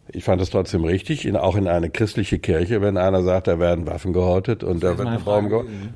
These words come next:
Speaker 1: genau, g-, gilt das auch.
Speaker 2: Ja.
Speaker 1: Aber, ja, ja, es gibt schon einen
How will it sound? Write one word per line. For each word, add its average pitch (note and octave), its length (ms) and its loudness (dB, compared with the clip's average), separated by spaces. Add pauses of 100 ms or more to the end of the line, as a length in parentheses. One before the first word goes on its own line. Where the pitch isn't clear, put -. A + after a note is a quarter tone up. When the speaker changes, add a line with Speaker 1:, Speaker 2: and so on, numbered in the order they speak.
(120)
Speaker 1:
genau, E2 460 0 (140)
g-, - 160 -20
gilt G2+ 240 2
das F2+ 180 2
auch. F2+ 460 2
Speaker 2:
Ja. - 80 4
Speaker 1:
Aber, D3+ 320 2
ja, F2 180 0
ja, F#2 220 2
es D#2 120 -8
gibt F#2 220 -4
schon D3+ 240 0
einen G2+ 460 0